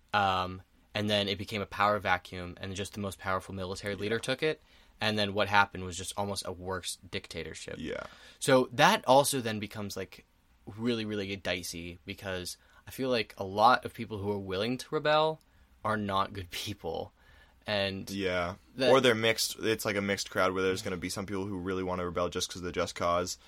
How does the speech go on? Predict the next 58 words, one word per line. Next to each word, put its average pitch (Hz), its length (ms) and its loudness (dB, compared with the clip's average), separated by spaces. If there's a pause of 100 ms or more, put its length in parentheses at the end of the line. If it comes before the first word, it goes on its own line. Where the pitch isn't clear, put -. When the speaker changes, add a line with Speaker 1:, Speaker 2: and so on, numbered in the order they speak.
(180)
Speaker 2:
and 98 140 -2
they're 98 80 2
gonna 95 160 0
have 90 120 0
to 101 80 -6
collaborate 90 480 2
with 87 120 -4
people 98 260 -4
who 92 340 -6 (280)
are 80 160 0
just 80 200 -8
power 82 260 0
hungry. 90 400 -8
Speaker 1:
Yeah, 113 240 -2
and 95 140 -4
who 113 60 -2
have 104 360 2
no 110 240 -2
real 101 280 -2
good 98 200 -4
intent. 92 540 -8
Speaker 2:
Yeah. - 400 -2 (160)
Speaker 1:
Or, 101 260 0
yeah. 98 360 -2 (120)
That, 131 160 0
so, 147 360 8 (440)
I 139 100 4
don't 160 120 6
know. 104 280 4
It's 120 240 -4
definitely 156 320 2
a 139 60 4
weird 123 440 0
situation. 107 460 -4
I 107 120 4
hope - 400 -4
we 117 100 -6
never 104 180 -4
have 98 160 -6
to 98 60 -14
be 95 80 -8
faced 92 320 -4
with 113 100 -6
anything 123 300 -4
like 123 160 -6
that. 120 200 0
Speaker 2:
Yeah. 92 280 0 (260)
Speaker 1:
But 120 220 6
Speaker 2:
I - 100 8
don't 175 120 10
know. 127 120 12
I 135 120 12
wouldn't 196 200 8
be 165 60 0
surprised 110 500 4
in 101 60 -6
the 98 60 -2
next, - 360 -4